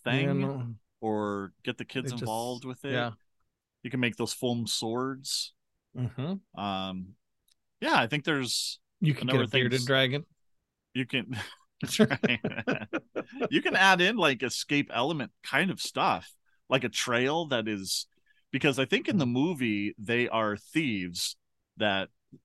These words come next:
Speaker 2: like, they steal the wrong thing and they're trying to make
Speaker 1: Oh.
Speaker 2: up for it, and so they're trying
Speaker 1: Okay.
Speaker 2: to re-steal this thing from the bad guys.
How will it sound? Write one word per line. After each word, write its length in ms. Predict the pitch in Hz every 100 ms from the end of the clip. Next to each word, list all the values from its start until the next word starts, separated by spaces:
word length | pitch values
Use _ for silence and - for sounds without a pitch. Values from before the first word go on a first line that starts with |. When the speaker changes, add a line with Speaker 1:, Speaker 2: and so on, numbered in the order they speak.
| _ _ _
Speaker 2:
like, 220 | 113 104 -
they 120 | 107
steal 440 | - - 131 127
the 120 | 117
wrong 240 | 104 107 110
thing 260 | 104 110
and 80 | 117
they're 80 | 92
trying 460 | 87 - 101 104 104 -
to 460 | 101 90 85 85 - _ _ _
make 260 | - 107 101
Speaker 1:
Oh. 40 | 104
Speaker 2:
up 120 | -
for 300 | - 135 143
it, 100 | 170
and 120 | 113
so 100 | 107
they're 140 | 107 95
trying 300 | - 120 110
Speaker 1:
Okay. 80 | 107
Speaker 2:
to 320 | 101 90 80 _ _
re-steal 840 | 110 107 143 160 - - 151 143
this 200 | 123 113 -
thing 340 | 135 120 107 -
from 140 | 113
the 60 | 87
bad 320 | 113 131 107
guys. 500 | 85 62 50 -